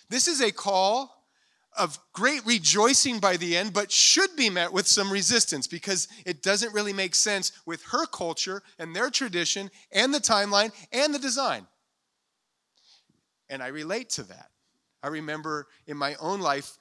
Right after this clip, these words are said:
thinking about the joy of marriage with some great resistance. How many of you have thought about getting married and then thought, "Yeah, not so much. I, I'm not sure that I'm really there yet in my heart. I kinda like my freedom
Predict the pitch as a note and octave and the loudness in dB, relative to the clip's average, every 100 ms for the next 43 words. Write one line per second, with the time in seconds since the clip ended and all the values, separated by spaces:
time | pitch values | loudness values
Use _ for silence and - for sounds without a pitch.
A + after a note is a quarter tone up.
0 | _ _ _ - - - A#3 C#4 C#4 G#3+ | _ _ _ -20 -14 -4 -4 -2 -2 0
1 | G3+ G3 E3+ E3 C#3 D3+ F3 G3+ D#3 C#3+ | 2 2 0 -6 -2 -2 0 0 -2 -4
2 | D3 E3+ G#3 G3+ - - C#3 - C3 A2+ | -2 -2 -2 -6 -8 -8 -4 -4 -4 -6
3 | C#3+ D3+ C3+ A2 G#2 - E3+ B2 - - | -6 -6 -8 -8 -6 -8 -8 -6 -4 -4
4 | - - _ _ _ C3+ D#3 E3+ D3 D#3+ | -10 -20 _ _ _ -10 -6 -6 -4 -2
5 | D3+ B2 - - - - D#3 F#3 D#3+ D#3+ | -2 -4 -12 -20 -10 0 2 2 2 0
6 | D3+ E3 D#3 D3 C#3+ D#3+ D3+ C#3 D3 D3 | 0 -6 -4 -4 -2 -2 -4 -4 -6 -6
7 | D#3 D3 C3+ - _ _ _ _ _ _ | -2 0 0 -2 _ _ _ _ _ _
8 | - B3+ C#4 C#4 C#4 - C#4 C#4 E3 F#2+ | 0 4 6 6 6 6 6 6 6 4
9 | - - - - - - D#3+ E3 E3+ G3 | -2 -6 -6 -12 -20 -8 -4 -2 -2 -2
10 | F#3+ F#3+ G#3+ G#3 - - G#3+ G3 F#3 F3 | -6 -6 -4 -4 -4 -4 -6 -6 -4 -4
11 | E3+ D#3 D#3+ G3+ G#3 F#3+ C#3+ C3 F3+ F#3+ | -6 -8 -4 -4 -4 -8 -12 -10 -6 -4
12 | F#3 E3 E3 E3 F#3 F3+ E3+ D#3 D3 G3+ | -4 -4 -6 -6 -6 -8 -2 -4 -2 0
13 | F#3 D#3+ - - - E3+ B3 A3+ C4 A3+ | 0 -2 -10 -20 -18 -10 -8 -6 -6 -6
14 | D3+ - C3+ C#3+ G#3+ | -10 -6 -4 -4 -6